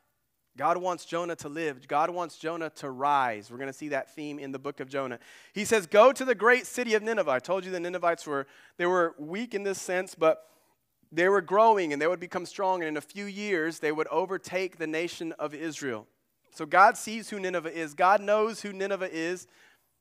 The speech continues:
And he says, "Get up and go to that great city." We're gonna see that word great is a theme in Jonah, exceedingly or great. He says, "Go to the great city of Nineveh and preach against it."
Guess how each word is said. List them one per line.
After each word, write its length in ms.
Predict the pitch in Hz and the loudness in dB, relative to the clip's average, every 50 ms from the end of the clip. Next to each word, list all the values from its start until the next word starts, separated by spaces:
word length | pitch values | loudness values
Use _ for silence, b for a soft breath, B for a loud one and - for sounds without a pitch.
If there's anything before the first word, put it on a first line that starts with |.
| _ _ _ _ _ _ _ _ - | _ _ _ _ _ _ _ _ -4
And 160 | 160 180 170 | -4 -2 -2
he 140 | 180 208 214 | -4 -6 -6
says, 360 | - - 196 190 180 170 b b b b - | -2 0 2 2 2 0 b b b b 4
"Get 180 | 160 226 262 262 | 6 8 10 12
up 180 | 262 262 254 | 12 10 10
and 160 | 226 220 208 180 | 6 -2 0 2
go 280 | 190 220 233 254 269 | 6 8 8 8 8
to 120 | - - 240 | 6 4 8
that 240 | 240 233 214 170 | 8 8 8 8
great 520 | 160 185 208 226 233 240 254 269 262 - - | 2 -2 2 4 4 4 4 2 0 -6 -8
city." 320 | - - 269 262 214 190 | -6 -4 -2 -2 0 -2
We're 80 | 170 165 | -2 -2
gonna 120 | 165 165 | -2 -4
see 60 | 156 | -2
that 160 | 180 202 190 190 | 0 0 2 2
word 220 | 190 190 175 147 | 2 -2 -2 -4
great 340 | 139 165 185 190 196 190 185 - | -4 -2 0 0 0 -2 -2 -4
is 160 | 180 170 160 | -6 -4 -4
a 80 | 170 156 | -6 -8
theme 320 | - - 185 185 185 180 | -8 -10 -10 -8 -6 -6
in 120 | 180 175 165 | -8 -8 -6
Jonah, 340 | 147 165 160 156 147 135 | -4 -4 -2 -2 -2 -4
exceedingly 760 | 135 135 127 - - - 208 202 196 202 196 202 202 208 208 190 | -4 -4 -6 -8 -10 -10 -10 -10 -8 -8 -8 -8 -8 -8 -8 -8
or 140 | 143 139 | -8 -10
great. 480 | 135 123 143 156 156 147 120 113 - - b b b b b b b b b b b _ | -10 -8 -4 -2 -2 -2 -2 -4 -8 -14 b b b b b b b b b b b _
He 40 | _ | _
says, 160 | - 170 160 | -8 -8 -4
"Go 300 | 147 156 202 214 247 269 | 6 10 10 12 12 10
to 100 | 254 - | 6 2
the 100 | 254 233 | 0 -2
great 300 | 208 180 208 220 233 226 | 0 2 2 2 2 2
city 240 | - - 233 247 247 | 0 -4 -4 0 2
of 80 | 233 220 | 0 0
Nineveh 380 | 208 220 220 190 156 165 180 - | 2 0 0 0 2 2 2 2
and 220 | 202 202 196 - | 0 -2 -4 -6
preach 480 | - - 233 247 277 285 269 - - - | -8 -4 -2 0 0 0 -2 -6 -10 -4
against 580 | - 240 247 196 196 262 269 277 254 - - - | -2 -4 -2 2 2 2 2 2 0 -6 -4 -2
it." 240 | 226 180 147 - | 0 0 0 -2